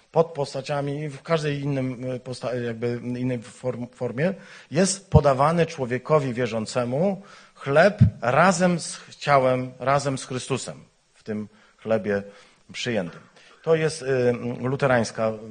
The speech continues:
wersja i jest, y, inna, mianowicie, y, wersja Zwingliego. Zwingli to nauczyciel, który mniej więcej w tym samym czasie rozpoczął swoją reformację co Luther,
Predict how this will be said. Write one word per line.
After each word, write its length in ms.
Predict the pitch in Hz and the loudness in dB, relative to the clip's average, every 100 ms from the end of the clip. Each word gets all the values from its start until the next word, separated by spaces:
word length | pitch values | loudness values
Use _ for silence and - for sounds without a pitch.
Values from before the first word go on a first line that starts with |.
| 110 | -10
wersja 680 | 113 117 110 - 147 190 160 - _ _ - | -8 -8 -8 -2 0 0 -4 -16 _ _ -14
i 340 | 113 110 107 | -10 -8 -8
jest, 360 | 107 160 156 - | -2 -2 -2 -6
y, 420 | 139 127 127 123 123 117 120 123 - - 87 - _ - - - - | -4 -2 -2 -4 -6 -10 -12 -12 -14 -18 -20 -20 _ -20 -20 -20 -8
inna, 520 | 131 156 127 110 107 107 104 | 0 2 6 6 4 0 -6
mianowicie, 500 | 110 117 120 120 123 | -2 0 -2 0 0
y, 60 | 120 - - 104 73 90 101 107 123 117 117 | 0 -8 -20 -20 -20 -16 -12 -6 -6 -6 -8
wersja 460 | 113 123 127 127 117 | -4 -4 -2 0 -2
Zwingliego. 920 | - - 127 113 117 98 123 170 - - _ _ _ | -2 -4 -4 -2 -2 2 2 2 -2 -18 _ _ _
Zwingli 580 | - 202 190 147 135 127 120 127 123 | -4 0 0 2 2 0 -2 -4 0
to 100 | 147 | 2
nauczyciel, 440 | 151 147 165 156 | 2 4 4 4
który 340 | - 143 139 139 | 2 2 2 0
mniej 320 | 131 123 139 | -6 -4 0
więcej 240 | 160 156 | 0 0
w 40 | 143 | 0
tym 120 | 147 | 0
samym 300 | 160 151 143 | 2 2 2
czasie 240 | 147 143 | 0 0
rozpoczął 440 | 135 123 139 - 123 | -2 -4 -6 -6 -4
swoją 240 | - 127 | 0 0
reformację 540 | 120 127 120 123 - 117 | 0 -2 -2 -2 -4 -6
co 180 | 117 | -4
Luther, 420 | 113 127 113 127 | -4 -2 -2 -2